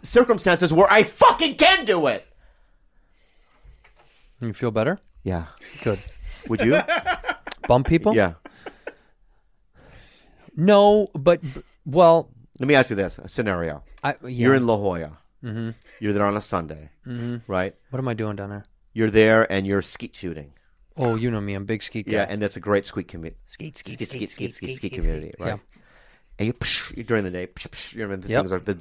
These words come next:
Speaker 2: Shoot.
Speaker 1: fris-, frisbees are going up, right? And you're
Speaker 2: Pull!
Speaker 1: shooting. Pull! Yeah, yeah. And I'm pulling.
Speaker 2: Yeah.
Speaker 1: I'm there with you,
Speaker 2: <laughs>
Speaker 1: right? And I'm just like, "I hate this job." You know what I mean? Why do I have to do this? I don't even know how the machine
Speaker 2: Shut
Speaker 1: works.
Speaker 2: up, Wong, and pull!
Speaker 1: <laughs> Yeah, yeah,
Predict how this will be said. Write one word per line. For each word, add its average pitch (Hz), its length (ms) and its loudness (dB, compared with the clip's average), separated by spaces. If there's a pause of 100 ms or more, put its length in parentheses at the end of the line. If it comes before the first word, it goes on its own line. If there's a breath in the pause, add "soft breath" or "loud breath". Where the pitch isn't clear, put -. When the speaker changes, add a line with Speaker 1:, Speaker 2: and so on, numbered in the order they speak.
Speaker 2:
Shoot. 123 220 -2 (120)
Speaker 1:
fris-, 110 220 -2
frisbees 98 200 -4
are 95 60 -2
going 92 260 -4
up, 92 140 -10 (720 loud breath)
right? 202 220 6
And 101 80 -2
you're - 100 4
Speaker 2:
Pull! 381 400 10
Speaker 1:
shooting. - 160 -18
Pull! 156 260 6
Yeah, 117 300 6
yeah. 92 200 0 (180)
And 151 120 4
I'm 202 80 4
pulling. 107 440 0 (400)
Speaker 2:
Yeah. 117 200 4
Speaker 1:
I'm 156 80 4
there 165 100 8
with 143 200 6
you, 87 200 -4 (220)
Speaker 2:
<laughs> 117 240 -10
Speaker 1:
right? 139 180 6
And 135 80 2
I'm 135 100 2
just 127 140 -8
like, 147 180 -8
"I 135 120 -6
hate 156 320 -2
this - 180 -12
job." 101 420 -4
You 113 80 -4
know 113 60 -4
what 120 80 -4
I 131 60 0
mean? 127 60 -4
Why 143 100 0
do 160 100 2
I 151 60 -2
have 147 100 -4
to 131 80 -8
do 131 120 0 (340 loud breath)
this? - 120 -2 (140)
I 147 100 6
don't 170 120 4
even 160 100 6
know 147 60 6
how 147 60 6
the 127 80 0
machine - 260 0
Speaker 2:
Shut 277 140 8
Speaker 1:
works. 269 120 8
Speaker 2:
up, 220 60 0
Wong, 262 340 8
and 233 140 4
pull! 247 360 8
Speaker 1:
<laughs> 139 40 6
Yeah, 156 100 6
yeah, 165 260 6